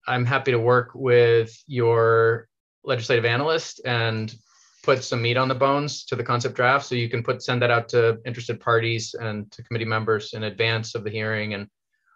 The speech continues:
um, you know, have a, a more, um, intelligent discussion,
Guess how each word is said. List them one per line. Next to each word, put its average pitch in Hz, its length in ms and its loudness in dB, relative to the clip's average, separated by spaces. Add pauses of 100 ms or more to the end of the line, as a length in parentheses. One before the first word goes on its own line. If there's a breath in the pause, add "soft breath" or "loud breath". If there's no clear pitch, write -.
(140)
um, 113 540 -2 (200)
you 127 100 -2
know, 110 100 0
have 113 220 0
a, 107 340 0
a 127 60 -8
more, 110 640 0
um, 92 440 -8 (720 loud breath)
intelligent 113 480 0
discussion, 104 560 -4